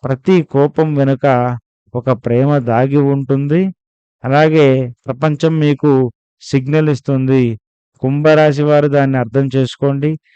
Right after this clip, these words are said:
ప్రేమతో స్పందించండి, మంచిది. అయితే చెప్పిన ప్రతి విషయం కూడా మీకు అర్థమవుతుందని నేను భావిస్తున్నాను. కేవలం కుంభరాశి వారి గురించి మాత్రమే చెప్పేది మన ఛానల్లో.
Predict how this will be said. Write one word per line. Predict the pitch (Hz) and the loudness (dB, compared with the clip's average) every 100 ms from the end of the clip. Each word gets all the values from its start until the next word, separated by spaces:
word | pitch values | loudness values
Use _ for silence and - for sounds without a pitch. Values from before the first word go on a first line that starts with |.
| _ - | _ -4
ప్రేమతో | 135 147 156 156 | 0 2 2 2
స్పందించండి, | 143 - 143 139 135 143 139 147 208 185 _ _ - | 0 0 -2 0 -2 -2 -2 0 0 -2 _ _ -10
మంచిది. | 101 101 104 98 101 101 - _ _ - 110 | -10 -8 -8 -6 -6 -8 -14 _ _ -12 -4
అయితే | 127 123 143 143 139 | -2 2 2 2 0
చెప్పిన | 135 147 139 | -4 -2 -2
ప్రతి | 135 127 147 | -4 -2 -2
విషయం | 135 127 151 | -2 -2 -6
కూడా | 139 151 151 | -2 0 2
మీకు | 151 143 135 | 2 0 -2
అర్థమవుతుందని | 123 147 147 143 139 143 | 0 0 2 0 -2 -2
నేను | 139 131 | -2 -2
భావిస్తున్నాను. | 107 101 131 123 139 127 120 120 117 - _ _ _ _ _ | -2 0 0 -2 -4 -2 -2 -2 -4 -10 _ _ _ _ _
కేవలం | 143 160 202 202 | 0 4 4 4
కుంభరాశి | 185 170 160 165 151 147 | 2 0 4 4 4 2
వారి | 151 143 | 2 4
గురించి | 139 135 135 | 2 0 -2
మాత్రమే | 127 123 131 127 | -2 -2 -2 -2
చెప్పేది | 123 123 117 131 123 | -2 -2 0 0 2
మన | 123 117 | 0 -2
ఛానల్లో. | 113 113 110 113 113 | -4 -4 -2 -2 -2